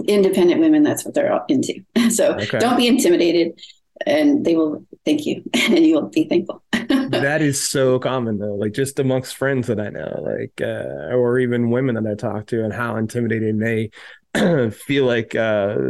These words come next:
Speaker 2: like, if, if they're in a, in a high-powered position, that guys will immediately be like, "Damn, all right, well, you take care of yourself. I don't think I can measure up." And they just don't quite get it.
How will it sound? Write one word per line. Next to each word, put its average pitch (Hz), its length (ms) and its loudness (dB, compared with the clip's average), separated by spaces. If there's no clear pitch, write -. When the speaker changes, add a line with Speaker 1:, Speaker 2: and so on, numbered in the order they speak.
Speaker 2:
like, 113 260 0
if, 104 160 -2
if 113 180 -6
they're 117 360 0
in 113 240 -2
a, 107 60 0
in 104 200 -2
a 98 180 0
high-powered 104 480 -4
position, 104 500 -4
that 113 180 0
guys 107 320 -2
will 107 80 0
immediately 107 480 0
be 101 140 0
like, 95 180 -6
"Damn, 101 320 -2
all 107 140 -4
right, 104 180 -2
well, 110 140 0
you 113 100 0
take 113 220 -2
care 120 180 0
of 104 60 0
yourself. 98 400 -2
I 104 80 0
don't 104 220 -4
think 107 160 -4
I 98 100 -2
can 98 160 -6
measure 101 360 -4
up." 95 200 -8
And 101 160 -6
they 95 80 -6
just 104 340 -6
don't 104 200 -6
quite 92 240 -4
get 95 180 -4
it. 78 160 -8